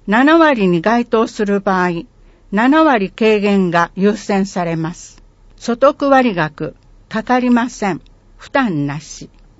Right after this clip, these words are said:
医療費通知について、令和六年度より後期高齢者医療に関わる医療費通知の発送回数が年二回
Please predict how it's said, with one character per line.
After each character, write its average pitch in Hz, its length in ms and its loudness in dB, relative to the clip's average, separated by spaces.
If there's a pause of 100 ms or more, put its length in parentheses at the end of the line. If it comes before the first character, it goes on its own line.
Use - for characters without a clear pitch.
(300)
医 240 140 -2
療 330 240 -2
費 220 220 -6
通 269 280 -4
知 269 160 0
に 254 180 2
つ - 160 -6
い 202 140 -4
て、 156 280 -8 (320)
令 330 260 -2
和 240 180 4
六 220 280 0
年 277 280 2
度 180 140 2
よ 165 160 0
り 151 200 -8 (260)
後 330 220 -2
期 226 200 -10
高 277 260 4
齢 294 160 2
者 262 220 0
医 269 80 0
療 240 260 4
に 175 140 0
関 214 360 -2
わ 202 160 2
る 165 200 -4 (280)
医 220 100 -2
療 302 260 2
費 277 200 -6
通 285 280 -6
知 202 160 -4
の 170 200 0
発 247 280 -2
送 285 260 -2
回 285 260 0
数 180 320 -4
が 156 260 -6 (340)
年 254 380 2
二 185 140 -2
回 208 400 -6